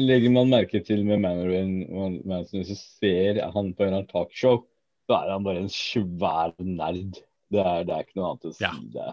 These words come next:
Speaker 2: Nei, altså,
Speaker 1: Og som
Speaker 2: det, det er
Speaker 1: har
Speaker 2: oftest,
Speaker 1: liksom
Speaker 2: oftest de som driver med den type performance art som han gjør, er jo oftest,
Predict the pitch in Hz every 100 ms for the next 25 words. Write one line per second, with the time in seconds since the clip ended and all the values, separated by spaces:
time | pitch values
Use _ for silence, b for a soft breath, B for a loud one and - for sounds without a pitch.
0 | - 104 117 110 104 107 107 104 98 98
1 | - 113 90 90 113 - 107 117 113 -
2 | 98 101 101 87 90 92 95 95 90 95
3 | 85 101 90 - 98 - 85 87 98 87
4 | 87 - 92 - 95 95 95 101 104 101
5 | 87 95 - 95 90 - - - -